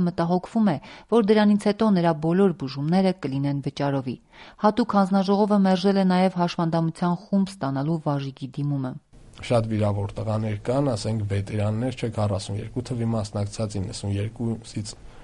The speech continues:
Speaker 2: իննսուն երեք թվի մասնակցած։ Այդ վիրավորներին, որ նայում ես, այսօր մարդիկ կան, որ չկան։ Թե մի իրանց հիվանդություններ, թե այդ վիրավորումներ չես կարող ասես, բայց ինչ չեմ կորցնում, ուժեղ եմ, իմ ընտանիքը իմ կողմն ա։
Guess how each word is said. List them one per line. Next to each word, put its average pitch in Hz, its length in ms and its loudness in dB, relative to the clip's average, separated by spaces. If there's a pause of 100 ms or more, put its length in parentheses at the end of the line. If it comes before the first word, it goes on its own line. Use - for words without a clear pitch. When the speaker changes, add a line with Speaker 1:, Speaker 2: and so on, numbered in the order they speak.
(600)
Speaker 2:
իննսուն 107 400 0
երեք 117 400 -2 (320)
թվի 117 240 -6
մասնակցած։ 117 760 -6 (360)
Այդ 135 220 0 (100)
վիրավորներին, 127 680 2
որ 123 180 0
նայում 127 300 2
ես, 156 240 -2
այսօր 123 260 -4
մարդիկ 123 400 -4
կան, 131 220 0
որ 113 180 -2
չկան։ - 320 -4 (1000)
Թե - 180 -2
մի 120 160 2
իրանց 123 240 0
հիվանդություններ, 113 720 -2
թե 107 160 -6
այդ 101 140 -6
վիրավորումներ 113 640 -2
չես - 240 -6
կարող - 300 -14
ասես, 208 400 -8
բայց 175 220 0 (580)
ինչ 143 100 2
չեմ 151 300 0
կորցնում, 120 580 -2
ուժեղ 120 320 0
եմ, 127 160 0
իմ 107 140 0
ընտանիքը 107 500 -4
իմ 107 160 -4
կողմն 117 300 -2
ա։ 120 40 -2